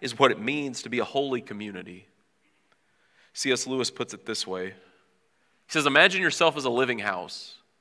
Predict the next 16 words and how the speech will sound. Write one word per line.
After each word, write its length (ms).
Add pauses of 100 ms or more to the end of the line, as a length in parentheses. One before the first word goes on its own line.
(440)
God 240
comes 200
in 140
to 100
rebuild 440
that 180
house. 540 (220)
At 180
first, 300
perhaps, 360
you 80
can 120
understand 600
what 120
he's 160
doing. 520